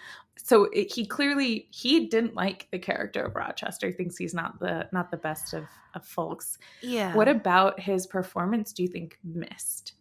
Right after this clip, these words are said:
Speaker 1: And what was it that he missed about Rochester?
Speaker 2: Well, you know, you, you want Jane to be happy, uh, with a man who loves her. And from Syrian Hines' portrayal, he seemed a lot, uh, a lot more angry, and, uh,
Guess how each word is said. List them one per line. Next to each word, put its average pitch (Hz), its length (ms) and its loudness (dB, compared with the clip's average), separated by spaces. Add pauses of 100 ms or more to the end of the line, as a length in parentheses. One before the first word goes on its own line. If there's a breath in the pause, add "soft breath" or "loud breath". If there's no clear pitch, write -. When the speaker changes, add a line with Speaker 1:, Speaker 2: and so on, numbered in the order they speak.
Speaker 1:
And 180 100 -2
what 165 160 -4
was 170 140 -2
it - 140 -10
that 170 80 -6
he 160 100 -4
missed 151 340 -12
about - 240 -10
Rochester? - 640 -14 (580)
Speaker 2:
Well, 262 240 -2
you 247 140 -4
know, 247 80 2
you, 226 200 -2 (100)
you 202 160 -4
want 214 600 -2
Jane 175 280 -8
to 175 100 -12
be 180 140 -10
happy, 139 500 -10 (140)
uh, 151 160 -6 (100)
with 170 300 -8
a - 40 -6
man 170 300 -4
who 190 80 -4
loves 320 280 -2
her. - 280 -6 (140)
And 160 440 -4 (760)
from 185 440 -2
Syrian 208 280 -4
Hines' 185 180 0
portrayal, 165 460 -2
he 170 160 -6
seemed 175 340 -4
a 165 80 -4
lot, 165 360 -2 (640 loud breath)
uh, 190 260 6
a - 40 0
lot 226 140 6
more 214 200 6
angry, 165 520 -2 (220)
and, 143 500 -4
uh, 156 380 -12